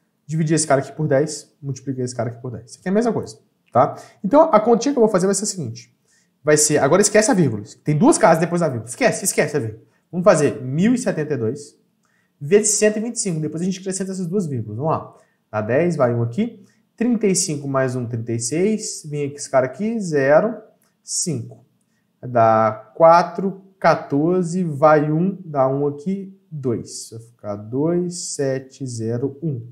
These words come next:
Quanto que dá esse carinha aqui esquisito? Vai um, vai ficar sete, nove, dez, vai um aqui, vai ficar doze, treze, quatorze.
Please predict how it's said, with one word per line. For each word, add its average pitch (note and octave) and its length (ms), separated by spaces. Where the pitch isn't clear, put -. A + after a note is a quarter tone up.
Quanto C#3+ 180
que C3+ 60
dá A#2+ 100
esse A2+ 120
carinha A#2 220
aqui A#2 80
esquisito? A#2 440
Vai G#2+ 160
um, D3+ 140
vai E3+ 100
ficar C3 220
sete, E3+ 420
nove, D3 300
dez, C3+ 640
vai C3 220
um C3+ 60
aqui, G3+ 460
vai A#2+ 80
ficar C3 340
doze, D#3+ 360
treze, F3 260
quatorze. D3+ 640